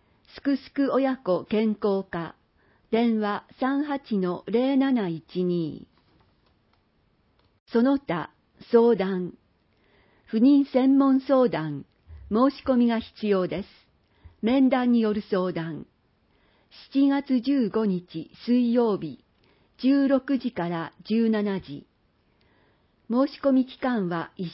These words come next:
週間前まで。生徒健康の相談、電話による相談、面談による相談。月曜日から金曜日、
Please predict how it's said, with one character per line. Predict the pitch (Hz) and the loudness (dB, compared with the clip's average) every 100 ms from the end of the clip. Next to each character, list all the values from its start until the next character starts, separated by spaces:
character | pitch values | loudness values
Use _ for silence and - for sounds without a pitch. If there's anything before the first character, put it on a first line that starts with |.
| - | -4
週 | 269 262 | -2 0
間 | - 247 240 | -2 0 0
前 | 247 247 | 0 -2
ま | 202 165 | -4 -4
で。 | 160 - _ _ _ _ _ _ _ _ _ _ _ _ _ _ _ _ _ | -8 -12 _ _ _ _ _ _ _ _ _ _ _ _ _ _ _ _ _
生 | 285 294 285 | 0 0 0
徒 | 202 | 0
健 | - 214 226 - | 0 0 0 2
康 | 220 214 | 2 2
の | 208 | 0
相 | - 196 202 | 0 0 0
談、 | 165 180 165 - _ _ _ _ - | -2 -6 -8 -12 _ _ _ _ -2
電 | 226 269 269 | 2 4 2
話 | 262 | 2
に | 247 | 2
よ | 240 | 2
る | 226 226 | 0 -2
相 | 220 214 | -2 -2
談、 | 196 185 185 - _ _ - | -2 -6 -8 -12 _ _ -2
面 | 220 262 247 | 2 4 4
談 | 240 240 | 2 2
に | 226 | 2
よ | 220 | 0
る | 214 - | -2 -2
相 | 208 190 | -2 -2
談。 | 180 170 170 - _ _ _ _ _ _ _ _ _ _ _ _ _ _ _ _ | -4 -6 -8 -12 _ _ _ _ _ _ _ _ _ _ _ _ _ _ _ _
月 | 226 233 277 | -2 0 0
曜 | 302 302 | 2 2
日 | 226 | 0
か | 185 | -4
ら | 175 175 | -4 -6
金 | - 226 226 | -2 2 2
曜 | 220 202 170 | 2 -2 -6
日、 | 156 | -10